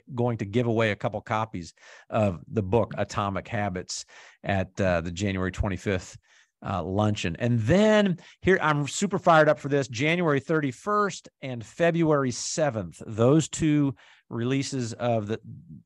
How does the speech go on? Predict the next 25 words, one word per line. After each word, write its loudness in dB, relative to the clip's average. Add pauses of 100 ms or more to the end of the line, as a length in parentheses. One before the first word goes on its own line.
the -6
podcast 2
episodes, -2
those 6
days, -2 (540)
we're -6
gonna 0
feature -2
a 2
man -2
you, -4
you -8
don't -2
know. 2
He's -4
not -6
famous -8
in, -8
in -4
a -2
big, -4 (140)
broad 4
context, 0 (460)
but -2
he's 2